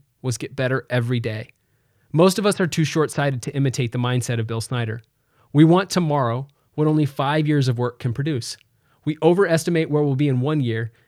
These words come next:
and underestimate where we could be in ten. How will you get better today?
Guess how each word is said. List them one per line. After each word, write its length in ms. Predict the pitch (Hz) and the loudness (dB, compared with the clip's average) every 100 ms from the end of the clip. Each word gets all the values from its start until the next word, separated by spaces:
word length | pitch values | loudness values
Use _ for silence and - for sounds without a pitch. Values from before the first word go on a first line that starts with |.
| _ | _
and 140 | 135 143 | -10 -6
underestimate 720 | 156 175 170 139 - 127 123 135 | -2 0 2 0 0 -2 -2 -4
where 120 | 139 | -2
we 100 | 135 | -2
could 260 | - 151 | -2 -2
be 140 | 135 131 | 0 -2
in 120 | 113 | -2
ten. 440 | - 139 117 107 _ _ _ _ _ _ _ _ _ | -4 -8 -6 -10 _ _ _ _ _ _ _ _ _
How 320 | - 175 196 | -2 0 2
will 160 | 180 | 2
you 180 | 160 147 | 2 2
get 180 | 135 117 | 0 -2
better 220 | 123 113 | -4 -4
today? 360 | 107 107 110 | -6 -8 -10